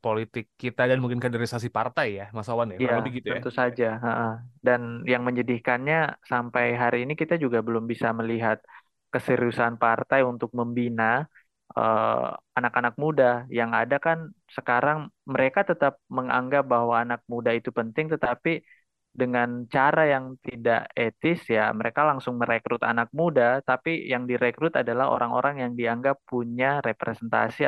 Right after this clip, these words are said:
Speaker 2: atau mungkin punya nilai jual tersendiri. Jadi ya itu juga mencederai <laughs> anak muda sebenarnya.
Speaker 1: Ya anak muda boleh gabung partai, tapi followernya dua puluh ribu dulu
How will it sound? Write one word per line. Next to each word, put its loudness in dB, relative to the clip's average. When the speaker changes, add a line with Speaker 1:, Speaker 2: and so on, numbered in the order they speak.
Speaker 2:
atau 0
mungkin -2
punya 4
nilai 4
jual 6
tersendiri. -2
Jadi -2
ya 2
itu -8
juga 0
mencederai -2
<laughs> -10
anak -2
muda 2
sebenarnya. -4
Speaker 1:
Ya 0
anak -2
muda 2
boleh 8
gabung -2
partai, 0
tapi 0
followernya -2
dua 0
puluh -4
ribu -2
dulu 4